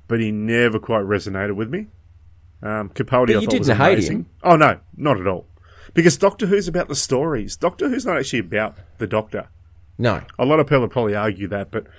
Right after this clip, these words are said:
Speaker 1: uh, that's why Doctor Who works so well with trading the character over to different people all the time. Because
Speaker 2: Exactly.
Speaker 1: it's about great storytelling.
Speaker 2: And it's the same reason why Bond works.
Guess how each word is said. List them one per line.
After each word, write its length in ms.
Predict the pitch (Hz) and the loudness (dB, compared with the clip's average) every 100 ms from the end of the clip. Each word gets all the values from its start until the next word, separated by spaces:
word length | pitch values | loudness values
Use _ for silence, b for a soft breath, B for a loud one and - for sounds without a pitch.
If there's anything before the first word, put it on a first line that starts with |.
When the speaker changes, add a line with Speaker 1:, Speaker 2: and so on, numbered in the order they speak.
| B B B B - | B B B B -2
Speaker 1:
uh, 120 | 127 | -2
that's 280 | 120 160 - | 2 0 2
why 120 | 165 | 0
Doctor 320 | 120 120 - 107 | 0 -2 -4 -6
Who 140 | 110 | -4
works 240 | 107 98 | -4 -6
so 100 | - | -6
well 140 | 107 101 | -4 -4
with 100 | 98 | -8
trading 400 | - 110 101 95 | -6 -6 -6 -10
the 60 | 90 | -8
character 460 | 107 127 - 104 | -4 -4 -4 -6
over 140 | 101 92 | -6 -8
to 60 | |
different 280 | 92 101 90 | -14 -16 -6
people 240 | 127 143 104 | -6 -4 -6
all 60 | |
the 80 | 92 | -6
time. 260 | - 87 - b b b - | -10 -12 -12 b b b -14
Because 280 | 113 127 117 | -8 -2 0
Speaker 2:
Exactly. 200 | 107 104 | 0 0
Speaker 1:
it's 40 | 104 | 0
about 240 | 120 104 | -2 -2
great 400 | - 107 107 104 | -8 -4 -2 -4
storytelling. 800 | - - 107 117 117 107 80 82 - - - _ - - | -8 -6 -6 -6 -8 -10 -12 -16 -20 -20 -20 _ -20 -4
Speaker 2:
And 120 | 123 | 0
it's 120 | 123 - | 0 0
the 60 | |
same 260 | 131 147 131 | 0 2 2
reason 240 | 113 107 | 0 0
why 140 | 98 98 | 0 -2
Bond 420 | 85 101 101 98 | 2 4 4 -2
works. 400 | 85 - - - | -4 -6 -8 -16